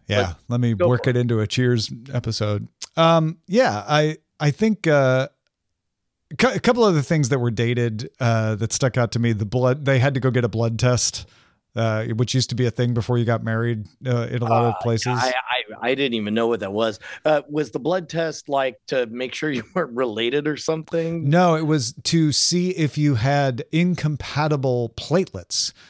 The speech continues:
Speaker 1: Uh,
Speaker 2: Oh,
Speaker 1: there,
Speaker 2: got it.
Speaker 1: the, before there were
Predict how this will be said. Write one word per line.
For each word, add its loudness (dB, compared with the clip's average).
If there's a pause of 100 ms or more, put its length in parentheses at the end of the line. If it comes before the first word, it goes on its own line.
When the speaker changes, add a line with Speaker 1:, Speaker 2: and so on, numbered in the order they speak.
(200)
Speaker 1:
Uh, 0
Speaker 2:
Oh, 0 (140)
Speaker 1:
there, 2
Speaker 2:
got 0
it. -8
Speaker 1:
the, 2
before 0
there 2
were 0